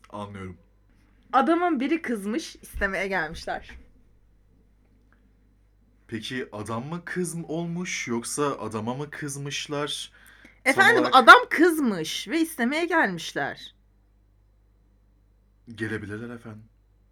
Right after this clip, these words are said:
Speaker 2: Gelsinler efendim.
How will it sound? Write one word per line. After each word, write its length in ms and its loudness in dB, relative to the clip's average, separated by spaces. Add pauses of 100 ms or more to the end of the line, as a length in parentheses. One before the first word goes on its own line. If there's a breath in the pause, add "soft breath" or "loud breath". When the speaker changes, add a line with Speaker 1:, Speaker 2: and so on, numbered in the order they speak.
(1120)
Speaker 2:
Gelsinler 540 -6
efendim. 580 -6